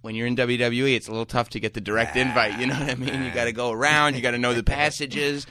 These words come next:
Speaker 1: Well, I'm glad you're finally here, man.
Speaker 2: Thank you.
Speaker 1: Uh, uh, and, uh, I, I, I was thinking about you 'cause, uh, this part of your career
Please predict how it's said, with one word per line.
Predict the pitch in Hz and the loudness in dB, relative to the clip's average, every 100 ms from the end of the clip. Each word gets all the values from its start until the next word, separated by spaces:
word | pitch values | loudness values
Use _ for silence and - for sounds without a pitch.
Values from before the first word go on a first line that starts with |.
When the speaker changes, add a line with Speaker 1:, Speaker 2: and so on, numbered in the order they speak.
| - - - | -20 -20 -14
Speaker 1:
Well, | 107 131 120 | 0 2 4
I'm | 117 | 2
glad | 123 151 135 | 2 2 2
you're | 123 | 0
finally | 139 139 120 107 | 2 2 2 2
here, | 117 117 | 2 2
man. | 110 104 104 101 | 2 2 0 -4
Speaker 2:
Thank | 92 90 - | -8 -10 -14
you. | - - | -20 -4
Speaker 1:
Uh, | 113 107 104 101 - | 0 2 2 0 -2
uh, | 101 98 92 90 | -2 0 -2 -6
and, | - 104 98 95 | -4 -2 -2 0
uh, | 95 90 - | 0 -2 2
I, | 131 165 | 4 4
I, | - 254 | 4 2
I | 247 247 | 4 0
was | 262 | 0
thinking | - 165 | -2 -2
about | 139 123 | 0 0
you | 120 | 0
'cause, | 123 113 - - - | -4 -6 -12 -14 0
uh, | 117 110 107 101 98 - - - _ - - | 2 4 2 -2 -6 -14 -20 -20 _ -20 0
this | 190 220 | 0 2
part | 190 156 | 2 4
of | |
your | 131 117 | 2 0
career | 117 107 104 104 | -2 0 2 2